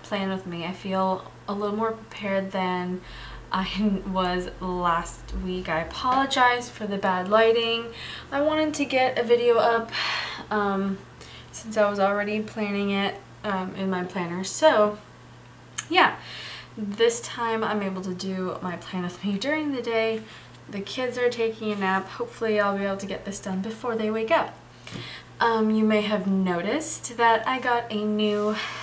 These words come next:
background. I am so very excited. I went to Paper Source and it was my first time, um,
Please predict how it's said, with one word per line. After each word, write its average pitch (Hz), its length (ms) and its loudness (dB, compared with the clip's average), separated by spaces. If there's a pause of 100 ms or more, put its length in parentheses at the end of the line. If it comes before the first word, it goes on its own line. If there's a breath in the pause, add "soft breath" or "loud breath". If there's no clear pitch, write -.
(240 loud breath)
background. 240 800 0
I 202 120 -2
am 202 220 -2
so 208 680 0
very 196 220 -2
excited. 185 560 -4 (520 loud breath)
I 208 120 -2
went 214 320 0
to 240 100 -8
Paper 226 340 0
Source 220 680 0 (580 loud breath)
and 196 300 0
it 190 40 4
was 190 140 0
my 196 140 2
first 214 340 0
time, 202 560 -2 (460 loud breath)
um, 180 440 -4